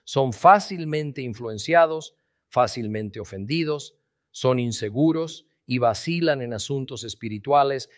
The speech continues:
y así son fácilmente arrastrados por la duda de que lo que creen es verdad. Más al punto,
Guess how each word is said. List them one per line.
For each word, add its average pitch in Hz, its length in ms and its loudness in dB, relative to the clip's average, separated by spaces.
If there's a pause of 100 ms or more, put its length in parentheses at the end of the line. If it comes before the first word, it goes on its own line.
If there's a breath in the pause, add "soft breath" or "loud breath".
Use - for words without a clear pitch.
y 127 120 2
así 123 260 -2
son 113 280 -6
fácilmente 131 920 0
arrastrados 127 920 -2 (280)
por 104 220 -2
la 104 160 0
duda 113 480 -2 (200)
de 113 120 -6
que 120 100 -6
lo 110 140 -2
que 92 140 -14
creen 117 300 -6
es 101 140 -8
verdad. 92 380 -10 (760)
Más 135 320 2
al 127 160 -2
punto, 117 520 -6